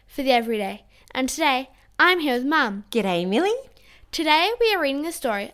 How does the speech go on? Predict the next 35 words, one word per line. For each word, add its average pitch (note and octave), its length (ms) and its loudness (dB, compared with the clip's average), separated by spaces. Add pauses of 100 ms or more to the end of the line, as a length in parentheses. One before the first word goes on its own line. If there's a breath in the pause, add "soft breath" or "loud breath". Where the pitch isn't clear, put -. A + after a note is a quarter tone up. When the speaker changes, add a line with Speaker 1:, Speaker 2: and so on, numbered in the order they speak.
Speaker 1:
about B3+ 260 0
how C4 180 0
Jesus C#4 560 -6
wants A3+ 340 -6
to C4+ 80 -6
be G#3+ 160 -4
our G#3 160 -6
friend. - 500 -12 (460)
One F#4 260 2
day, G#3 320 -2 (300 soft breath)
Jesus D4+ 580 -2
was G#4+ 220 -2
talking G#3+ 560 -4
with G#3+ 160 -6
his G#3+ 180 -10
friends, G#3 540 -2 (160)
the A#3+ 120 0
disciples, C4 680 -4 (320 soft breath)
when D#4 220 -2
some G4 320 -2
people B3+ 400 -2
brought A#3+ 420 0
their F4+ 160 -2
children B3+ 480 -4
to C4+ 140 -8
see G3+ 260 -6
Jesus. A3+ 560 -6 (580)
Imagine D#4+ 540 2
how C#4+ 220 0
excited D4 760 -2
the A#3+ 100 -6
children B3+ 720 -4
would A3 120 -4
have G#3+ 180 -8
been. C4 400 -4